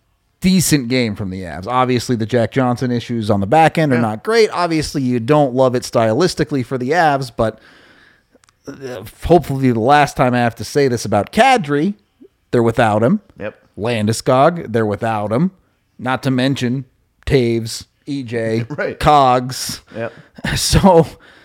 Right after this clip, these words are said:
Speaker 1: for a team that's missing, uh, certainly at least four, if not five guys that are gonna be in their lineup come game one of the playoffs,
Speaker 2: Yep.
Speaker 1: uh,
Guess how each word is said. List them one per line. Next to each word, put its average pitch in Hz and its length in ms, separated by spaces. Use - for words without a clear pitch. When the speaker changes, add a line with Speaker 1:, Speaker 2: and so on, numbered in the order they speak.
Speaker 1:
for 196 220
a 180 60
team 247 280
that's 202 200
missing, 170 640
uh, - 220
certainly 180 600
at 143 80
least 160 380
four, 127 640
if 127 160
not 139 260
five 139 440
guys 127 380
that 120 120
are 113 80
gonna 120 200
be 123 200
in 117 120
their 110 120
lineup 110 520
come 104 520
game 117 280
one 113 140
of 104 60
the 98 80
playoffs, 107 640
Speaker 2:
Yep. 95 160
Speaker 1:
uh, 127 180